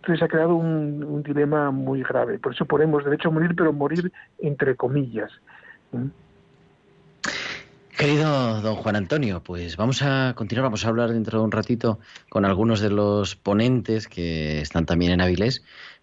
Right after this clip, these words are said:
Speaker 2: pero le agradecemos y, y como siempre ya sabe que en Radio María en Tiempo de Cuidar le acogemos siempre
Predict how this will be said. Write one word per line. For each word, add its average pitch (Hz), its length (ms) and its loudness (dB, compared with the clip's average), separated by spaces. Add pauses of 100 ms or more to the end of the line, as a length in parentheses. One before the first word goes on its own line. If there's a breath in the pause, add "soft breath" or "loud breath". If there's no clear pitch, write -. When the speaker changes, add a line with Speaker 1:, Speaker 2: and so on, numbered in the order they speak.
Speaker 2:
pero 82 160 0
le 80 80 2
agradecemos 78 680 0
y, 69 460 -2
y 65 120 -4
como 69 260 0
siempre 85 260 0
ya 90 80 2
sabe 110 340 0
que 92 180 -4
en 87 180 -4
Radio 101 260 2
María 92 240 -2
en 85 80 -4
Tiempo 87 320 -4
de 78 100 0
Cuidar 90 380 0 (400 soft breath)
le 73 480 -4
acogemos 87 640 0
siempre 85 460 0